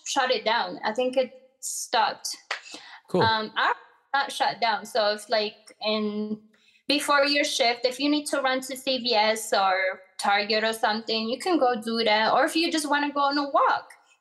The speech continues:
Speaker 1: before your shift starts, you can do that, which I like. I think.
Speaker 2: Yeah. Have you made any, um,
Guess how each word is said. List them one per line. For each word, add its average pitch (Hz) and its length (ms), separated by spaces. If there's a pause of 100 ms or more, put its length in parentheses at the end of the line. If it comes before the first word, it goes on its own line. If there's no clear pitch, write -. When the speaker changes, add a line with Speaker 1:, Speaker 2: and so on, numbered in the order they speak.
Speaker 1:
before 233 320
your 233 140
shift - 460
starts, 311 580
you 220 180
can 262 300
do 262 140
that, 254 260 (920)
which 254 180
I 262 140
like. 247 400
I 226 120 (480)
think. 226 200 (960)
Speaker 2:
Yeah. 104 200 (380)
Have 117 160
you 120 100
made 113 220
any, 107 360
um, 87 520